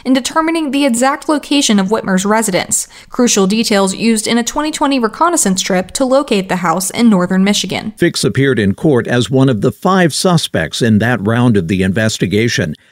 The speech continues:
Speaker 2: Three further men will go on trial in August after a co-defendant entered a guilty plea to a lesser crime in March. In legislation now signed by Missouri's governor, transgender teens and some adults may soon be prohibited from participating in some school sports teams, receiving hormones,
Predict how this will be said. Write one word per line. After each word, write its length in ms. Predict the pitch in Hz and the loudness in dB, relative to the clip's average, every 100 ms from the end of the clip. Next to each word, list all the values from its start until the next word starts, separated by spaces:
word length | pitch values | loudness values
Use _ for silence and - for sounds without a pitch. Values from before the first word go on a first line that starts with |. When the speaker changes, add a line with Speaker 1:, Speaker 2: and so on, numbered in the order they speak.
| - | 0
Speaker 2:
Three 240 | 160 160 | 2 4
further 420 | 139 190 208 156 | 2 2 4 4
men 300 | 101 90 98 | 2 2 2
will 160 | 131 110 | 2 2
go 240 | 131 131 | 4 4
on 160 | 120 113 | 4 0
trial 360 | - 127 120 113 | 0 0 2 2
in 140 | 104 - | 0 0
August 500 | 160 165 98 98 - | 0 2 0 0 0
after 340 | 127 - 131 | -2 2 0
a 60 | 120 | 0
co-defendant 800 | - 233 156 - 110 101 160 - | 0 2 2 0 0 2 0 0
entered 340 | 156 156 143 123 | 0 2 2 0
a 60 | |
guilty 500 | 104 127 247 196 117 | 0 2 2 2 0
plea 320 | - 110 95 | 0 -2 0
to 240 | 104 165 147 | 0 2 2
a 40 | |
lesser 460 | 160 233 226 - 98 | 2 0 0 0 -2
crime 480 | - 107 90 92 123 | -2 0 0 -2 0
in 200 | 113 107 | 2 2
March. 520 | 117 95 - - - _ _ _ - | 2 0 -4 -12 -14 _ _ _ 2
In 160 | 185 | 2
legislation 800 | 180 247 190 185 190 175 - 160 | 4 2 2 2 4 2 4 2
now 200 | 165 208 | 4 2
signed 420 | 196 175 170 135 | 2 2 2 2
by 180 | 156 160 | 0 2
Missouri's 640 | 151 151 123 220 214 196 131 | 4 4 4 4 6 4 2
governor, 500 | 170 127 92 71 - | 0 2 0 -2 -4
transgender 800 | - 170 165 - 226 233 180 147 | 0 2 2 2 2 4 2 2
teens 520 | - 196 185 240 190 | 2 2 4 2 2
and 160 | 170 160 | 0 0
some 300 | - 254 214 | 0 2 4
adults 540 | 151 208 101 - - | 4 2 2 -2 -2
may 180 | 117 107 | 0 0
soon 300 | - 165 156 | 0 2 4
be 160 | 147 135 | 4 2
prohibited 840 | 160 147 - 254 185 110 110 127 | 2 2 2 0 2 2 0 0
from 220 | 160 139 | 0 2
participating 720 | 175 190 226 202 190 190 190 | 0 0 -2 2 2 4 4
in 140 | 180 165 | 4 2
some 280 | - 208 190 | 2 2 2
school 460 | - 254 233 180 | 0 0 2 2
sports 500 | - - 233 202 - | 0 2 4 4 0
teams, 640 | - 139 87 - - - - | -2 0 0 -4 -14 -12 -4
receiving 540 | 101 - 127 98 90 | -2 2 0 2 0
hormones, 720 | 104 202 214 101 76 120 | 2 4 4 2 0 -2